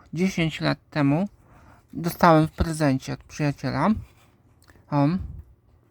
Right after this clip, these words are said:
A ta wtyczka jest tak wpięta,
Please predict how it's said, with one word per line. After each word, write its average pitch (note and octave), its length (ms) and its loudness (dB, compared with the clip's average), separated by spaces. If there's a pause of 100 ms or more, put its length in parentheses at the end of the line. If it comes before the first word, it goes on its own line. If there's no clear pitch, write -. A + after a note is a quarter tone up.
(260)
A E3 100 -4
ta F3 220 4
wtyczka - 500 -2
jest - 160 -2
tak - 220 -2
wpięta, E3 680 0